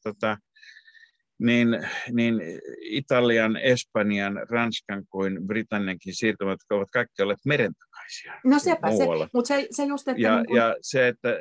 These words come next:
Speaker 1: ja se on fundamentaalisesti hyvin erilaista kuin, että meillä on tämmönen lähes niinku landlocked, rannikoton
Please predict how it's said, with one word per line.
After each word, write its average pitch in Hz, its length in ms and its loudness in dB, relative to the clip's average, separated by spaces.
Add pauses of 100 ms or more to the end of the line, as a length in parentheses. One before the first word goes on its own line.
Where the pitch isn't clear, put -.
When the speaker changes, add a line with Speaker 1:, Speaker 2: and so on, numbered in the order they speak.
Speaker 1:
ja 117 240 -2
se - 180 -2
on 117 120 2
fundamentaalisesti 131 760 -6
hyvin 131 240 0
erilaista 110 600 0
kuin, 104 140 -6
että 101 180 -10
meillä 104 220 -2
on 95 120 -6
tämmönen 110 380 0
lähes 123 400 -4
niinku 107 280 -6
landlocked, 104 800 -2 (760)
rannikoton 92 800 -4